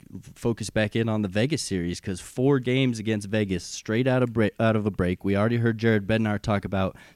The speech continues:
the rust that he's seeing in his team and just that little bit of time off. Um, you know, it's gonna be a, a good litmus test, and it's gonna be tough, but four games against who I think is the best team in the N H L,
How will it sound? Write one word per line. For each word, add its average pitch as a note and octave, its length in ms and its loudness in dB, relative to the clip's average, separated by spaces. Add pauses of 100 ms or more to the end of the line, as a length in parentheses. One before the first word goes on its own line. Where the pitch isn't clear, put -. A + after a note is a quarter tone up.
the G#2+ 100 0
rust G#2 440 0
that G#2+ 180 0
he's G2+ 180 -2
seeing G#2 320 0
in G2+ 80 -2
his F#2+ 160 -4
team G2+ 300 2
and G#2 80 2
just G#2 180 -4
that F#2 160 0
little A2 200 0
bit A2 120 2
of G2+ 100 0
time A2 280 -2
off. A2+ 280 -2 (380)
Um, G#2 320 2
you A#2 100 0
know, A2 160 2
it's B2 180 -2
gonna C#3 180 4
be C#3 140 4
a, C3 120 4
a B2 80 2
good B2+ 240 4
litmus C3+ 360 4
test, C3 240 0
and A#2+ 80 0
it's A2 100 -4
gonna B2 160 0
be B2+ 160 0
tough, C#3 420 -4
but F#2 160 -2 (200)
four C#3+ 340 0
games B2+ 400 2
against G2 340 -6 (140)
who G#2+ 140 0
I A2+ 160 2
think B2 260 0
is A2 80 -4
the A2 100 -4
best A#2 240 -2
team B2 180 -2
in A#2 60 0
the A2+ 120 -2
N A#2 100 -2
H A2+ 200 -2
L, C3 240 -2